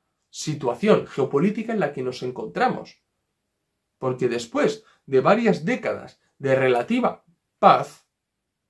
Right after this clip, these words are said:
ahora estamos viendo que distintos países quier-, mm, se han cansado de la reconfiguración geopolítica existente hoy.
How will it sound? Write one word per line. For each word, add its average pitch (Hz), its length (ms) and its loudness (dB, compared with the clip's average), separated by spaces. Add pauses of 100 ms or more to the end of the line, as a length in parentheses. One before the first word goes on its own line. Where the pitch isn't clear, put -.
(160)
ahora 196 180 2
estamos 233 320 0
viendo 131 480 0 (180)
que 139 120 0
distintos 285 480 -4
países 160 680 0 (560)
quier-, 233 300 -4
mm, 147 360 -4 (140)
se - 180 -2
han 285 100 0
cansado 269 420 2
de 151 80 4
la 131 100 0
reconfiguración 139 800 -2
geopolítica 143 580 -4
existente - 840 -6
hoy. - 340 -4